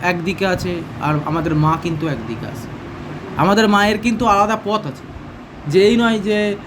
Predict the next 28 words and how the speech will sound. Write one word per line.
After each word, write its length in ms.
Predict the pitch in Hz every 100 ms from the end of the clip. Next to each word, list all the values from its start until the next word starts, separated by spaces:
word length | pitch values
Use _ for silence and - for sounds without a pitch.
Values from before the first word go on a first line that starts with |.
| - -
খাটগ্রামের 480 | 185 185 185 202 196
পাশ 180 | 196 180
দিয়ে 180 | 160 190
রাস্তা 300 | 175 175 196
আছে, 180 | 185 190
একদম 340 | 180 160 180 170
পিচ 160 | 185 160
রাস্তা 300 | 175 165 180
ধরে 180 | 165 165
ধরে 140 | 165
চলে 220 | 165 165
গেলাম, 320 | 165 170 165 143 - - - - - - - 175
হ্যাঁ, 300 | 196 175 127 -
সবাই 240 | 156 160
বা-, 160 | 156 151
ব্যাগ 280 | 151 165 151
ঢাক 260 | 160 165
ঢোল 180 | 156 170
নিয়ে 120 | 170
ওই 100 | 165
দিকে 180 | 151 160
চলে 180 | 165 165
গেলাম 220 | 175 170
আর 60 | 156
ওই 120 | 156
দিক 180 | 156 151
দিয়ে 120 | 156
এলাম। 140 | 135